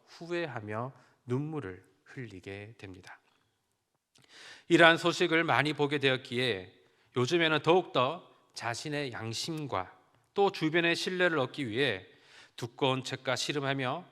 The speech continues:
밤새도록 공부하고 노력해 나가는 많은 사람들이 있습니다. 우리가 신앙도 마찬가지입니다. 쉽게 신앙을 갖는 방법도 있습니다. 적당히 헌금하고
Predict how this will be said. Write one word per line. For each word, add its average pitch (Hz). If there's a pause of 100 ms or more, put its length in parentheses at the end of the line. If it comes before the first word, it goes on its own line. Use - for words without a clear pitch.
(160)
밤새도록 156
공부하고 135
노력해 127
나가는 98 (640)
많은 127
사람들이 101
있습니다. - (1300)
우리가 160
신앙도 185
마찬가지입니다. 120
쉽게 202
신앙을 156
갖는 120
방법도 117
있습니다. 92 (500)
적당히 120
헌금하고 117